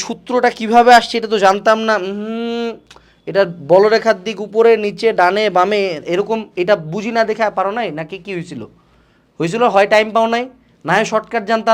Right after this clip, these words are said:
না, না হয় পড়োই নাই ওইটা। বাংলা কথা হলো তোমার থিওরিতে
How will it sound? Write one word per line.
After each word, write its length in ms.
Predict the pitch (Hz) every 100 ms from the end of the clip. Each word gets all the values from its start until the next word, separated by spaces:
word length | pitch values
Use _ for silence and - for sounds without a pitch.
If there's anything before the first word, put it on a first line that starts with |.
| 233
না, 60 | 240 - _ -
না 40 | 175
হয় 120 | 208
পড়োই 240 | 220 214 202
নাই 80 | 151 123
ওইটা। 160 | - - _ _ _ _ _ _ 165
বাংলা 200 | 208 214
কথা 140 | 208 220
হলো 140 | 226 254 254
তোমার 200 | 190 185 170
থিওরিতে 320 | 202 196